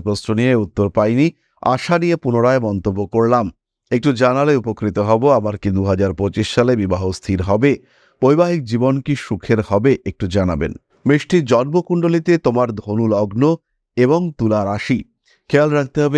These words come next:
এই সময় সপ্তমে বৃহস্পতি অবস্থান করে রয়েছে এবং সপ্তম পতি অর্থাৎ বুধ, সে কিন্তু অষ্টম ভাবে রবি যুক্ত হয়ে অবস্থান করে রয়েছে। বুধের ঠিক আগে অবস্থান করে রয়েছে রবি as a denial planet। সেই ক্ষেত্রে দু হাজার পঁচিশে বিয়ে হওয়াটাতে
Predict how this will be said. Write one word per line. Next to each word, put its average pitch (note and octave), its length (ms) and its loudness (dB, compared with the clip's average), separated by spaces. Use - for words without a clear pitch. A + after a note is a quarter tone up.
এই A2 120 -2
সময় A#2+ 300 0
সপ্তমে G#2+ 440 0
বৃহস্পতি G2+ 520 -2
অবস্থান F#2 340 -2
করে F#2+ 200 0
রয়েছে F#2+ 260 -2
এবং C#3 180 4
সপ্তম G3+ 360 2
পতি G3+ 200 0
অর্থাৎ C#3 240 -2
বুধ, D#3 180 0
সে G2+ 100 -2
কিন্তু G#2+ 220 2
অষ্টম C#3 300 -4
ভাবে D3+ 160 0
রবি B2 280 2
যুক্ত - 180 -4
হয়ে G2 180 4
অবস্থান D#2+ 340 -2
করে F#2 200 -2
রয়েছে। F2+ 260 -2
বুধের F3+ 300 2
ঠিক A3 160 4
আগে B2 200 2
অবস্থান A2+ 340 -2
করে G#2 200 -2
রয়েছে G2+ 240 -4
রবি G2+ 240 0
as A2 160 0
a A2 100 2
denial G#2 380 0
planet। G#2 320 -4
সেই D#3 260 0
ক্ষেত্রে C#3+ 260 0
দু A2+ 140 0
হাজার A2 280 2
পঁচিশে G#2+ 360 -2
বিয়ে G2 220 0
হওয়াটাতে G2 400 0